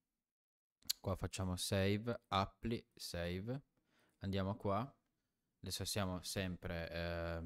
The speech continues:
diciamo, sul poligono. Andiamo a ricaricare. L'arma è carica.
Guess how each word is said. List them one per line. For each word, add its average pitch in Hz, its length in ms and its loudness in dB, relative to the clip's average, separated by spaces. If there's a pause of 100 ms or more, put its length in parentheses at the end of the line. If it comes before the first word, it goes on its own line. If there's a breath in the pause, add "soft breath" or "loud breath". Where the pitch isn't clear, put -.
(120)
diciamo, 85 380 -2
sul 85 180 -6
poligono. 139 500 2
Andiamo 85 300 -2
a - 40 0
ricaricare. 151 680 2
L'arma 87 280 2
è 120 40 0
carica. 156 580 2